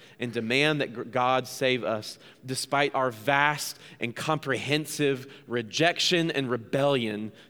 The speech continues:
to his love and his grace. The shocking thing about Romans nine is not that God chooses to save some of us, it's that he chooses to save any of us.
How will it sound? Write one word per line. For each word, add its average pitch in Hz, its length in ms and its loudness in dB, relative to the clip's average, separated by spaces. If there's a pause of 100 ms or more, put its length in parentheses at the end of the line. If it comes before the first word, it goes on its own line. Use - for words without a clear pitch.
to 139 160 -2
his 120 240 -4
love 127 400 2
and 107 160 -6
his 110 180 -6
grace. 104 680 -10 (2000)
The 117 60 -10
shocking 160 460 0
thing 131 240 0
about 117 260 -2
Romans 110 400 -4
nine 113 260 0
is 98 100 -10
not 120 220 -4
that 104 100 -10
God 104 240 -4
chooses 98 720 -10 (680)
to - 60 -14
save 107 300 -2
some 117 240 -6
of 98 140 -6
us, 101 200 -8
it's - 140 -14
that 123 100 -6
he 127 80 -2
chooses 107 460 -8
to - 100 -18
save 101 300 -8
any 107 220 -8
of 95 180 -12
us. - 380 -16